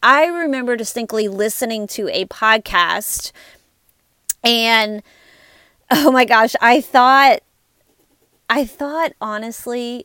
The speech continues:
the guy was a jerk. I was like, "What a freaking jerk." 'Cause he pretty much said, I don't remember verbatim what he said, and I don't remember what coach it was, but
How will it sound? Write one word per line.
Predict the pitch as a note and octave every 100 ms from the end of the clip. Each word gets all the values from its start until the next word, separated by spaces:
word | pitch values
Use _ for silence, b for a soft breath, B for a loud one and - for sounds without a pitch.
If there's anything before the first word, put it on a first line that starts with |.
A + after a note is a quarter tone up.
| _
the | F#3+ G#3+
guy | F#3+ F3+ F#3+ G#3
was | G#3 F#3+
a | F#3
jerk. | D#3+ E3+ D3 - _ - _ _ _ _
I | A3+
was | B3 A3+
like, | A3+ G3+ -
"What | G#3+ E4+ D#5+
a |
freaking | - - F#4+ F#4 F4
jerk." | B3 A#3+ F4 B3 - - b b b
'Cause | - C4+
he | D#4 C4+
pretty | - E4 F#4
much | D4+ B3+
said, | - A3 G#3+ G#3 G#3+ G3 - _ _ _ _ _ _ G#3
I |
don't | A3+ C#4
remember | - A#3 G3+ G3+
verbatim | F#3+ G3 F#3 F3+ E3+ E3+ E3+
what | D#3
he | E3
said, | - - - - -
and | G3 F#3+
I |
don't | F#3+ G#3+ F3
remember | A#3+ G#3+ G3 F#3
what | F3 -
coach | - E3 D3 -
it | -
was, | - - - -
but | G3 F3+